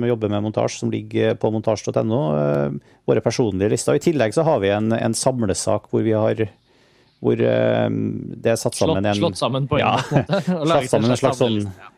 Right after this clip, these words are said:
Speaker 1: kanonisert montasjeliste for, eh, for to tusen og femten. Men det vi skal gjøre nå, er liksom å, å gå inn på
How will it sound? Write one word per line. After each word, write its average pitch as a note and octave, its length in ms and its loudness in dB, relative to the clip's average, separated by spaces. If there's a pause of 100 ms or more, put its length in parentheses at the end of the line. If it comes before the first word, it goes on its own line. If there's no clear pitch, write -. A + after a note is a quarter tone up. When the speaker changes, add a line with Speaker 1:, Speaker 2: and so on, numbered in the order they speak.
Speaker 1:
kanonisert B2+ 760 2
montasjeliste A2+ 800 2
for, A#2+ 320 2
eh, A#2 140 0 (760)
for B2+ 140 2
to B2+ 100 2
tusen A2+ 220 -2
og - 20 -2
femten. D#3 460 -2 (400)
Men C#3+ 100 4
det D#3+ 80 4
vi D#3 60 0
skal F3 160 2
gjøre D#3 40 2
nå, D#3+ 140 4
er F#3+ 160 2
liksom B2+ 240 2
å, - 20 2 (140)
å D3 80 0
gå C3+ 120 4 (120)
inn G#2 160 0
på - 80 2